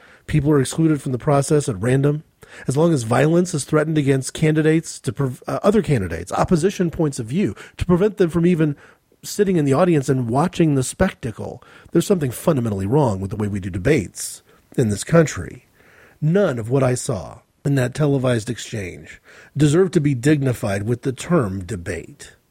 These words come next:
especially not when deceivers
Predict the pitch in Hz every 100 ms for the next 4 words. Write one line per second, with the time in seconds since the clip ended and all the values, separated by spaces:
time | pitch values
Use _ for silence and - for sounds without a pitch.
0 | _ _ _ _ _ - 110 - 175 190
1 | - 107 101 92 80 - _ - - -
2 | 135 123 - 208 160 87 - - -